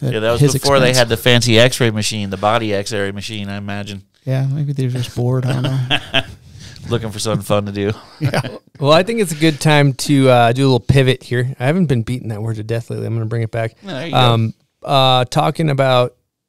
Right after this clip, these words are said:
Speaker 3: Nemo, which is basically the on-, the reason I found out about Nemo was through the robot food videos. I'd see your guys' logos and stuff like that. Um, and you started a design firm.
Speaker 1: Mm-hmm.
Speaker 3: And before we get into that,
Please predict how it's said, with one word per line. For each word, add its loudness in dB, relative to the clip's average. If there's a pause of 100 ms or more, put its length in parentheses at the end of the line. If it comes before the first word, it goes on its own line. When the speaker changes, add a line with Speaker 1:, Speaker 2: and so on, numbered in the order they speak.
(220)
Speaker 3:
Nemo, 0
which -8
is -8 (440)
basically 0
the 2
on-, -2
the -2
reason 2
I 2
found 0
out 2
about 2
Nemo 0
was -6
through -4
the 2
robot 2
food -6
videos. 0
I'd -4
see -10
your -4
guys' -8
logos -2
and -10
stuff -14
like -16
that. -12 (500)
Um, -2
and -2
you -6
started -2
a -4
design -2
firm. -10 (280)
Speaker 1:
Mm-hmm. -18 (240)
Speaker 3:
And -6
before -4
we 0
get 2
into 4
that, 6